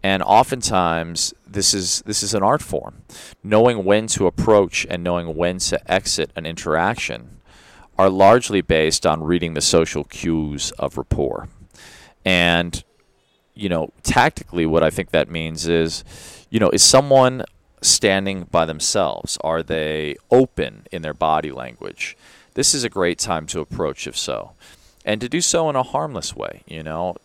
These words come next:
uh, to comment perhaps on something that's obvious and also something that may,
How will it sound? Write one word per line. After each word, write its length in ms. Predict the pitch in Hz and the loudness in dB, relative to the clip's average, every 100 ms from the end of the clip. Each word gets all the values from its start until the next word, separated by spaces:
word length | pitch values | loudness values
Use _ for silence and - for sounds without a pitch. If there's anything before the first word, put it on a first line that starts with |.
| _ - | _ -8
uh, 180 | 98 90 | -4 -4
to 140 | - | -6
comment 420 | - - 110 104 - | -10 -2 -2 0 -4
perhaps 320 | 101 87 - | 0 -2 -2
on 100 | 87 | -8
something 380 | - 85 87 82 | -6 -8 -8 -8
that's 360 | 78 76 - - | -8 -8 -10 0
obvious 680 | 101 104 85 58 - - - _ - - _ 107 | 2 4 0 -8 -6 -8 -10 _ -20 -20 _ -4
and 100 | 107 | -4
also 600 | - 107 117 - 120 95 | 2 2 4 2 2 2
something 380 | - 90 - 90 | 0 -4 -6 -8
that 160 | 80 | -8
may, 500 | 101 98 110 113 110 | -6 -4 -4 -4 -8